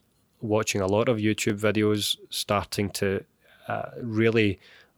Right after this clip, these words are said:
put myself in a bubble of podcasts that were about entrepreneurship, starting businesses, markets,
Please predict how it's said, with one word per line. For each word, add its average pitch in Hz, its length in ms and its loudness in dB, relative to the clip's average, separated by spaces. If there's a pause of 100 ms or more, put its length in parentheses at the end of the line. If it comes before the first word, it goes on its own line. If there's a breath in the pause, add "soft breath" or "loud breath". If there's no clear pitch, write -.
(380)
put 131 160 2
myself 117 400 2
in 110 80 4
a 95 60 2
bubble 101 340 0
of 92 160 -6
podcasts - 1040 -4
that 104 200 0
were 101 200 2
about 98 560 0 (540 soft breath)
entrepreneurship, 98 960 0
starting 98 480 -2
businesses, 92 680 0
markets, - 800 -2